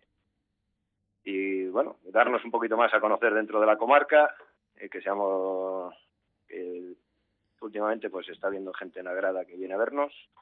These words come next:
gente que no tiene nada, <clears throat> ay, perdón, nada que ver con el equipo, que, que disfruta del juego del Arcadia ahora mismo.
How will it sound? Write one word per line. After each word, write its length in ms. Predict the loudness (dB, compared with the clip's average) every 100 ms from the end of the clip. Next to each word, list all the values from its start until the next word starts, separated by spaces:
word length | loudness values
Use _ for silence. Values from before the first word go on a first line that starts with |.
| _ _ _ _
gente 240 | -6 -4
que 80 | -2
no 80 | -2
tiene 200 | -2 0
nada, 220 | 2 2 0 _
<clears throat> 200 | _ _
ay, 240 | 2 2 0
perdón, 340 | 0 0 0 0
nada 340 | 4 6 6
que 80 | 4
ver 160 | 2 2
con 140 | -2
el 80 | -2
equipo, 500 | -2 0 0 0 _ _ _
que, 720 | -14 -10 -8 -8 -10 -12 -16 -14
que 100 | -12
disfruta 420 | -12 -10 -2 -2
del 200 | -2 -6
juego 340 | -4 -2 -2
del 100 | -4
Arcadia 400 | -6 -2 -2 -2
ahora 140 | -6 -10
mismo. 180 | -14